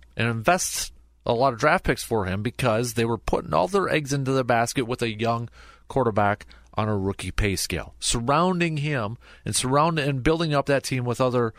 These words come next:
uh, with other talent and putting money in other avenues because they were paying that quarterback cheap. You're seeing other teams do it.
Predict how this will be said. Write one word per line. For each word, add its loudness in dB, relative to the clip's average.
uh, 2
with 0
other 0
talent -2
and -8
putting 2
money 0
in -4
other 2
avenues -2
because -2
they 0
were 0
paying 0
that 2
quarterback 2
cheap. -4
You're -2
seeing 2
other 0
teams -4
do 4
it. 0